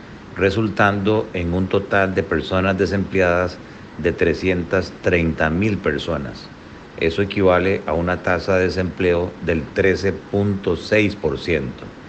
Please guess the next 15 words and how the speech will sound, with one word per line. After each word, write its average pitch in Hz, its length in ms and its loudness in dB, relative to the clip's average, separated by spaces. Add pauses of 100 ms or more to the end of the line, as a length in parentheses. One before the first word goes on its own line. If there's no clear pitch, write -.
(420)
Comparado 90 800 4
al 98 180 2
último 104 380 2
trimestre, 110 760 2 (1600)
el 92 160 2
desempleo 95 920 4
subió 95 720 4 (140)
ocho 92 320 2
mil 104 260 2
personas 92 480 2
más, 80 300 0 (560)
de 90 120 0
trescientas 95 680 0
veintidós 85 520 2
mil 98 280 0